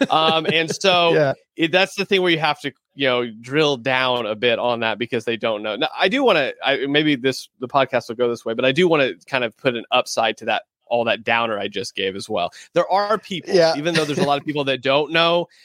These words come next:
Speaker 1: and I'm not surprised that they have terrible theology, there are people, like you said, that are looking, that are concerned,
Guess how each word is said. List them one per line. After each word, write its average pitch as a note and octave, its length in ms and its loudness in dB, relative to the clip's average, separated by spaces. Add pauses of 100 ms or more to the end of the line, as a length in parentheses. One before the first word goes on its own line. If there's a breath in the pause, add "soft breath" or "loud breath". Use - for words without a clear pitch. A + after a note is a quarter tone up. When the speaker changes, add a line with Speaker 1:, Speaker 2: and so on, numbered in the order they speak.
(160 soft breath)
Speaker 1:
and C3+ 340 2
I'm B2 160 -4
not B2+ 240 0
surprised D3+ 640 -2
that C#3+ 160 2
they D3 80 0
have C#3+ 120 0
terrible C#3+ 280 -4
theology, C#3 440 -2
there D#3 220 0
are F#3 140 4
people, D#3+ 240 -6
like D3+ 200 0
you C#3 80 -8
said, G#2 340 -6 (380)
that D3 320 2
are D3+ 260 2
looking, C3+ 560 -2
that B2+ 200 0
are C3 200 2
concerned, C3 720 -4